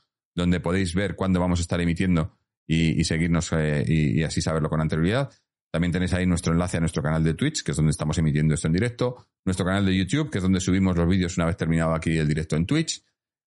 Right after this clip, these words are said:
las opciones para suscribiros, eh, en formato podcast a través de Google Podcast, Apple Podcast, Spotify, Amazon Podcast y cualquier plataforma de podcasting que se precie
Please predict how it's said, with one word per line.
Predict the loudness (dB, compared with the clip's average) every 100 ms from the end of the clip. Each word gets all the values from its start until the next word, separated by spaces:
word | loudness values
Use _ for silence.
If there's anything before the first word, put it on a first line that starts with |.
| _
las | -4 -2 0
opciones | 0 0 -2
para | -2
suscribiros, | -2 0 0 0 0 0
eh, | -2 0 -2
en | -2
formato | -2 -2 -2
podcast | -4 -2 -2
a |
través | 0 0
de | 0
Google | 0 0 0
Podcast, | -4 -2 -4 -2
Apple | -2 -2
Podcast, | -2 -4 -4 -4 -2
Spotify, | -4 -4 -4 -2 -2 0 0
Amazon | 0 0 0
Podcast | -2 -4 -4 -4 -4
y | -2
cualquier | -4 -2 -4 -4
plataforma | -6 -4 -2 0
de | 0 -2
podcasting | -4 -4 -4 -2 -2
que | -2
se | -4
precie | -4 -2 0 -2